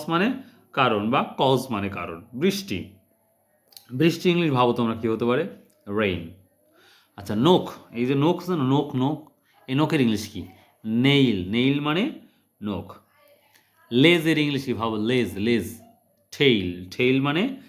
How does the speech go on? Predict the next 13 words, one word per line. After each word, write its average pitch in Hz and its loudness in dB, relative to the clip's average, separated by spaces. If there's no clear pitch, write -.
লেজ। 98 -2
যন্ত্রণা, 120 0
প্রচণ্ড 160 -4
আঘাত 127 0
পেয়েছো, 151 -6
খুব 120 -10
যন্ত্রণা, 95 -4
তাহলে 139 -2
এটার 120 0
ইংলিশ 104 -2
কি? 120 -6
এটা 123 -4
হচ্ছে 139 -2